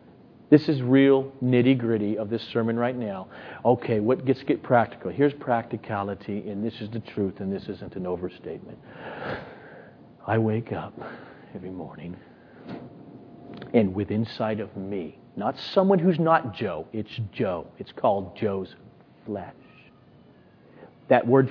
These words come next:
flesh in the New Testament, the way Paul used it, means my sinful nature which still dwells within me, even if I am a true Christian, even if the Holy Spirit, God Himself,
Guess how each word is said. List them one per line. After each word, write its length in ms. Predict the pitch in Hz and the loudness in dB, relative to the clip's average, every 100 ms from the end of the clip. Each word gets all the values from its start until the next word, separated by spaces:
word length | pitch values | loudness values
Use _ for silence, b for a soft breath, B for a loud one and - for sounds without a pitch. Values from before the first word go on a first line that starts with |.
| - - | 2 12
flesh 420 | 165 156 160 - | 12 12 10 2
in 100 | 143 | 4
the 60 | |
New 120 | 147 156 | 6 4
Testament, 340 | 156 127 135 | 2 0 8
the 60 | 135 | 8
way 100 | 139 | 8
Paul 340 | - 151 156 | 8 10 12
used 180 | 147 104 | 10 8
it, 20 | |
means 280 | 139 147 127 B B | 6 6 4 B B
my 340 | 131 135 156 185 | 8 10 12 10
sinful 640 | - - 190 180 - 196 | 6 8 10 10 12 12
nature 600 | 175 165 170 165 - 160 | 12 12 12 12 12 12
which 460 | 135 151 170 170 - B | 12 12 12 12 2 B
still 520 | - - 170 170 170 160 | -8 8 12 12 12 12
dwells 420 | 147 165 160 135 | 12 12 12 12
within 300 | 165 170 165 | 12 12 12
me, 320 | 170 - - | 12 12 12
even 460 | 196 226 208 226 220 | 12 12 12 12 12
if 300 | 214 214 - | 12 12 12
I 120 | 190 | 12
am 120 | 175 170 | 12 12
a 60 | |
true 240 | - 196 180 | 12 12 12
Christian, 380 | 185 160 135 B B - | 12 12 10 B B 12
even 440 | 220 220 226 226 | 12 12 12 12
if 180 | 220 214 - B B B - - _ _ - | 12 12 12 B B B -20 -20 _ _ 6
the 100 | 139 | 8
Holy 520 | 143 - - 233 180 | 8 6 12 12 12
Spirit, 360 | 139 - 131 143 | 10 4 4 12
God 200 | 220 190 | 12 12
Himself, 360 | 165 156 214 | 12 12 12